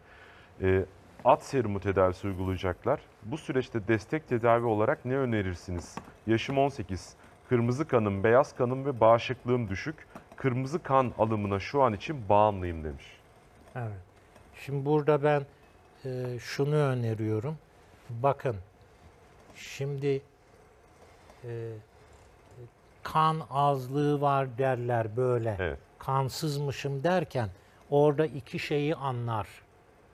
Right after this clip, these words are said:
Speaker 2: normalde. Hemoglobin düşük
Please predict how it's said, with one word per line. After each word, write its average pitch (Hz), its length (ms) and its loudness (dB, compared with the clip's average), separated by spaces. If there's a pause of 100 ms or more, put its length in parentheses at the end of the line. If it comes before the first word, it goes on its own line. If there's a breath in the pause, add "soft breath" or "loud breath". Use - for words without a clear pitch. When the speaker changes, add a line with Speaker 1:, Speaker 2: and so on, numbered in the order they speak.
(720)
Speaker 2:
normalde. 113 840 2 (420)
Hemoglobin 131 840 2
düşük 180 340 0